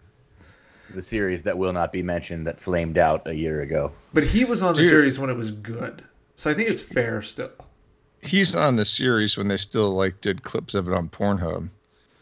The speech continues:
Speaker 2: <laughs> Wait, what?
Speaker 3: That thing with him and, and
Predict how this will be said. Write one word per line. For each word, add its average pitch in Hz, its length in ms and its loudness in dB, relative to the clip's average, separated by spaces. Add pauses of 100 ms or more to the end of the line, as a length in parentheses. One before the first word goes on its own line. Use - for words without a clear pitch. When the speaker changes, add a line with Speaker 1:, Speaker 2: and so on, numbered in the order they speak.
(340)
Speaker 2:
<laughs> 123 400 -2 (840)
Wait, 180 360 -2
what? - 240 -4 (1500)
Speaker 3:
That 110 160 2
thing 135 380 0
with 107 140 -4
him 127 260 0
and, 110 220 -2 (100)
and 98 340 -2